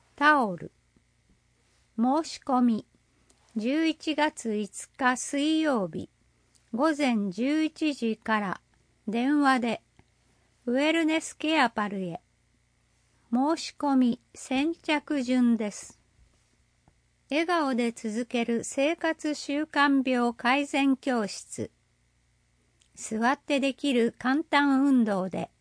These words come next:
血圧、血糖値を整え、楽しく笑顔で続ける生活習慣病予防体操を紹介します。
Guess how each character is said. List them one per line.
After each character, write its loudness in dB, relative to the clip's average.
血 -2
圧、 -2
血 -4
糖 2
値 -6
を -2
整 0
え、 -6
楽 2
し -10
く -6
笑 0
顔 0
で -2
続 -4
け -2
る 0
生 0
活 -2
習 -2
慣 2
病 2
予 0
防 2
体 0
操 -2
を -4
紹 -4
介 -2
し -6
ま -4
す。 -14